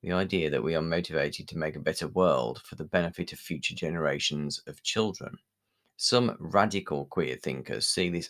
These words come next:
aim as a futile one because fewer of us, queer people, have our own biological children, ignoring the fact that there are many other ways to nurture the next generation.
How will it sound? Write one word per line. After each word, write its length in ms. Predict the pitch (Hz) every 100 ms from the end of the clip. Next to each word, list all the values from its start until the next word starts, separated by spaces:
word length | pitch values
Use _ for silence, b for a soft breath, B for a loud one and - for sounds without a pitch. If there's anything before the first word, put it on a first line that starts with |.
| -
aim 240 | 85 82
as 80 | 78
a 80 | 82
futile 560 | - 107 98 - 55 50
one 260 | 50 50 - B B -
because 320 | 82 92 -
fewer 360 | - 101 92
of 220 | 62 69 -
us, 440 | 73 71 90 -
queer 300 | - - 71
people, 560 | 64 58 58 53 65 - B B B
have 300 | - 90 82
our 200 | - 78
own 220 | 80 87 87
biological 600 | 85 80 76 - 82 82
children, 600 | - 104 95 60 62 - _ _ _ -
ignoring 500 | 95 104 117 85 71
the 60 |
fact 440 | - - - - -
that 180 | 87
there 180 | - 73
are 100 | 62
many 320 | 67 78 78 -
other 200 | 98 92
ways 460 | 76 53 53 73
to 160 | - 85
nurture 640 | 85 82 - - 55 - -
the 100 | 73
next 280 | 64 -
generation. 580 | - 69 71 87 78 -